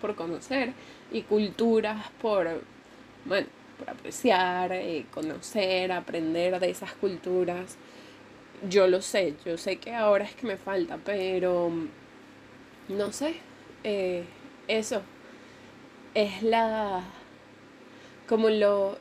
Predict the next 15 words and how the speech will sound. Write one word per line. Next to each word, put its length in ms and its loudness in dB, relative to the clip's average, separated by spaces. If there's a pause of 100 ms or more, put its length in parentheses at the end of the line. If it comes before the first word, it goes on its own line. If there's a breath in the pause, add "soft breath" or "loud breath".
lo, 840 -2 (2000)
lo 180 4
surreal 680 2
que 140 -2
se 120 0
siente 520 0 (140)
haber 280 0
tenido 360 0
esa 160 -4
experiencia 960 -4 (520 loud breath)
exactamente 800 0
como 220 0 (200)
fue 280 -2 (640 loud breath)
y 120 2
tener 520 2